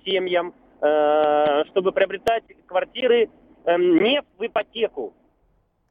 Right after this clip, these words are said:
Дорогие граждане, напомню, э, если вы берете на десять лет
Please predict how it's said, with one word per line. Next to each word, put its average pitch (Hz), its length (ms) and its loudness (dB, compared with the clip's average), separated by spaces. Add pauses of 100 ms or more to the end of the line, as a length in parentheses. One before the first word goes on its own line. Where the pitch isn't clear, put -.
Дорогие 180 440 -2
граждане, 214 500 -2
напомню, 151 800 0
э, 135 480 2
если 185 340 -2
вы 175 80 -4
берете 190 360 -2
на 170 120 -6
десять 165 320 -6
лет 180 160 -2